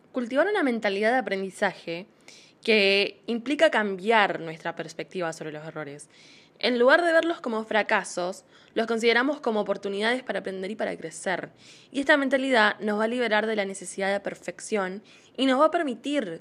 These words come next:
tomar decisiones conscientes, sin el peso constante del miedo al error. En el viaje del mindfulness, en la toma de decisiones conscientes, vamos a descubrir cómo cultivar una mentalidad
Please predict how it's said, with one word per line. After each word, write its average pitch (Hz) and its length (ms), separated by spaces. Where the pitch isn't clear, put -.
tomar 190 260
decisiones 185 460
conscientes, 170 640
sin 254 200
el 240 200
peso 240 320
constante 214 880
del 185 200
miedo 190 240
al 185 120
error. 175 340
En 240 120
el 233 140
viaje 320 320
del 277 180
mindfulness, 202 840
en 202 120
la 190 140
toma 320 220
de 262 120
decisiones 220 480
conscientes, 208 720
vamos 285 300
a 254 40
descubrir 240 440
cómo 254 300
cultivar 226 580
una 254 140
mentalidad 180 640